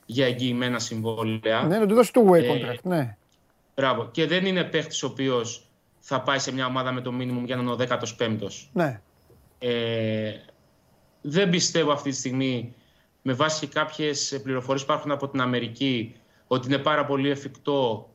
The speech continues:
Speaker 1: μέσα στις επόμενες είκοσι τέσσερις ώρες, για παράδειγμα, να προκύψει στο τραπέζι πρόκταση για συμβόλαιο στο N B A.
Speaker 2: Ναι.
Speaker 1: Αν δεν συμβεί αυτό, από την Ευρώπη, ο Παναθηναϊκός είναι ξεκάθαρο πως έχει το προβάδισμα, γιατί, ε,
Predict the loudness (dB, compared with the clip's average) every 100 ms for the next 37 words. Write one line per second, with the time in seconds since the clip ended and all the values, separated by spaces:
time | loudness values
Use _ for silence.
0 | _ -2 -2 0 -2 -2 0 -2 -4 -6
1 | -4 -6 -4 -4 -2 0 0 0 2 0
2 | -2 -2 -2 -2 -10 _ _ _ -4 -2
3 | 0 -2 -2 -6 -4 -2 -2 -6 -4 -4
4 | -4 -6 -4 -2 -2 0 2 2 2 0
5 | -4 -2 0 -2 -4 -4 -2 0 -2 -4
6 | -4 0 2 2 2 2 0 -2 -2 -2
7 | -4 -6 -4 -2 0 0 0 0 0 -4
8 | -4 -4 -2 -2 0 -2 -2 -2 -2 0
9 | 2 4 2 2 0 2 2 2 0 0
10 | 0 -2 -4 -20 _ _ _ -2 2 4
11 | 4 2